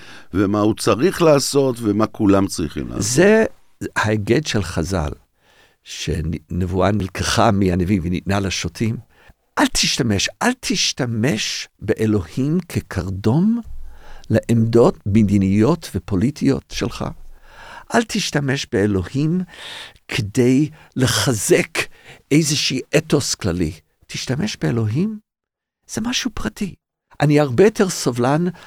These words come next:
Speaker 2: לכל הגוונים של אלוהים שכל אחד ואחד לוקח לעצמו. ואני יודע את האלוהים שאני משתמש בו כדי שאני אוכל לחיות, אני רוצה שאנשים אחרים. אבל כשאלוהים הוא עכשיו כלי לאומי, כשזה קורה, אז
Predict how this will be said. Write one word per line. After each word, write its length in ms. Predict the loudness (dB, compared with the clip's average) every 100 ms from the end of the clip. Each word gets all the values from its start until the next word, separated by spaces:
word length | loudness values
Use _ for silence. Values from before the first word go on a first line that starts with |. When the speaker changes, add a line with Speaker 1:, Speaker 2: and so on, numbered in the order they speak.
| -4
Speaker 2:
לכל 440 | -2 0 2 2 4
הגוונים 680 | 2 2 0 2 2 0
של 260 | 0 0 0 0
אלוהים 400 | 0 0 0 0
שכל 520 | -2 -4 -2 4 4
אחד 220 | 6 2
ואחד 380 | 2 0 -2 -4
לוקח 320 | -4 -2 -2 -2
לעצמו. 360 | -10 -6 -6 -6 -12 -18 -6 0
ואני 180 | 4
יודע 540 | 6 6 6 6 6 4 0
את 120 | 2
האלוהים 420 | 4 4 4 0
שאני 300 | 0 0 2
משתמש 560 | 0 0 0 0 0 -2 -2
בו 140 | 0
כדי 240 | 2 4
שאני 280 | 4 2 4
אוכל 200 | 2 4
לחיות, 440 | 2 2 2 2 2
אני 100 | -2
רוצה 220 | 0 -2
שאנשים 480 | 0 0 -2 -4 -6
אחרים. 400 | -6 -4 -4 -4 -10 -18 -16 -10 -4
אבל 200 | 0 -2 -2
כשאלוהים 560 | 0 4 6 6 4
הוא 100 | 2
עכשיו 260 | 2 0 -2 0
כלי 220 | 4 6
לאומי, 600 | 8 6 4 4 4 4 -2 _ _ _ -20 -20 _ -14
כשזה 420 | -8 -4 -2 -2 -2
קורה, 360 | -2 -2 -2 -4 -8 -16 -20 -20 -20 -20 -20 -14
אז 540 | -2 0 0 -2 -6